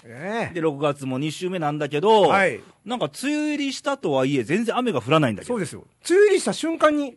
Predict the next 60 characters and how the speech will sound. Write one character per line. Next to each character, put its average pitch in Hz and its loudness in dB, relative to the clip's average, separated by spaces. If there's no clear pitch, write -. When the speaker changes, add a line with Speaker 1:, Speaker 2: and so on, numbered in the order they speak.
Speaker 1:
晴 185 -4
れ 170 2
て 160 0
ま 180 2
し 170 -6
た 127 -10
よ 98 -8
ね。 180 -6
Speaker 2:
あ - -4
れ - -8
知 - -14
っ - -20
て 254 -12
る？ 359 -4
Speaker 1:
う 160 -10
ん。 113 -12
Speaker 2:
こ 175 -10
の 165 2
間 143 2
の 117 0
ニ 127 -2
ュ - -2
ー 123 -4
ス 98 -12
で、 113 0
Speaker 1:
う 208 0
ん。 113 -8
Speaker 2:
気 - -12
象 220 0
庁 90 -8
が、 117 0
Speaker 1:
う - -4
ん。 165 -4
Speaker 2:
梅 120 -8
雨 220 -4
入 226 -2
り 220 2
を 214 6
見 190 0
直 302 2
す - -12
か - -2
も 156 -2
し 143 -6
れ 151 4
な 127 -2
い 120 -6
と。 101 -10
Speaker 1:
え 330 2
え。 - 2
Speaker 2:
<laughs> 302 -8
そ 330 -6
ん - -2
な 156 2
ん - 4
あ 220 6
る 247 -4
の 202 -2
か - -4
と。 - -12